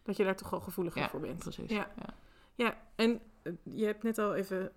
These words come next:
Speaker 1: gerefereerd aan dat je zelf tweetalig bent. Daar gaan we ook zo meteen nog over spreken met betrekking tot het project wat jullie nu aan het doen zijn natuurlijk. Ehm, een verhaal in een andere taal. Maar ik ben toch ook nog wel even benieuwd. Dit zijn allemaal echt heel complexe dingen om te moeten testen. Hoe,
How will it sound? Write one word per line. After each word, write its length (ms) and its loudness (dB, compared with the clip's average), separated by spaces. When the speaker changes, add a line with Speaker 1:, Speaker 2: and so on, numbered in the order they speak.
Speaker 1:
gerefereerd 580 -2
aan 340 2
dat 180 -2
je 80 -2
zelf 220 0
tweetalig 440 0
bent. 180 0
Daar 140 0
gaan 160 -2
we 80 0
ook 120 -6
zo 80 -2
meteen 240 0
nog 160 0
over 140 -2
spreken 300 -2
met 120 -4
betrekking 340 -4
tot 120 -4
het 100 -18
project 340 4
wat 120 -4
jullie 200 0
nu 160 0
aan 60 -2
het 100 -2
doen 160 2
zijn 160 -2
natuurlijk. 360 -2
Ehm, 360 0
een 160 0
verhaal 340 8
in 100 0
een 60 0
andere 220 4
taal. 300 4
Maar 120 4
ik 80 2
ben 120 6
toch 160 4
ook 80 -2
nog 100 2
wel 120 0
even 180 0
benieuwd. 300 2
Dit 220 4
zijn 140 2
allemaal 240 0
echt 280 -2
heel 260 0
complexe 460 2
dingen 360 4
om 160 4
te 100 -2
moeten 260 0
testen. 500 0
Hoe, 340 6